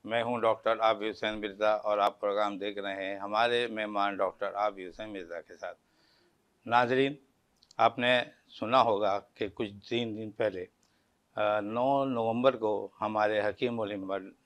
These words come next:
डॉक्टर अल्लामा मोहम्मद इकबाल का यौम पैदाइश था। लेकिन नाज़रीन,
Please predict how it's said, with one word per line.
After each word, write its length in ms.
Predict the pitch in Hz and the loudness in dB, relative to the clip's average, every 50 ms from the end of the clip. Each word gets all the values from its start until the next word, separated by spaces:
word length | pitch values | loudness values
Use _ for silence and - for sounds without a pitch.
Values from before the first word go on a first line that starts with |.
| _ - | _ -2
डॉक्टर 300 | 110 101 - - - 107 | -2 -2 -2 -2 -2 -2
अल्लामा 640 | 104 101 - 107 101 104 104 101 101 98 101 104 | -2 -2 -4 -6 -4 0 0 0 0 0 -2 -4
मोहम्मद 400 | 104 101 98 101 98 101 107 101 | -2 -4 -6 -6 -6 -6 -6 -6
इकबाल 420 | 101 98 92 98 98 101 104 101 90 - _ _ _ _ _ _ _ _ | -6 -8 -6 -2 2 2 2 2 0 -4 _ _ _ _ _ _ _ _
का 320 | - 101 98 98 - - _ - | -4 0 0 0 -2 -4 _ -6
यौम 320 | 104 101 95 95 92 101 | -4 -4 -4 -4 -6 -10
पैदाइश 440 | 101 - - 90 85 87 85 80 - | -8 -6 -6 -6 -6 -6 -10 -10 -14
था। 220 | _ - 92 - _ _ _ _ _ _ _ _ _ _ _ _ _ _ _ _ _ _ _ _ _ _ _ _ - | _ -12 -12 -12 _ _ _ _ _ _ _ _ _ _ _ _ _ _ _ _ _ _ _ _ _ _ _ _ -10
लेकिन 300 | 110 107 107 - - 120 | -4 -4 -4 -4 -4 -6
नाज़रीन, 440 | 104 101 98 92 104 104 120 117 - | -6 -4 -6 -6 -6 -10 -10 -10 -14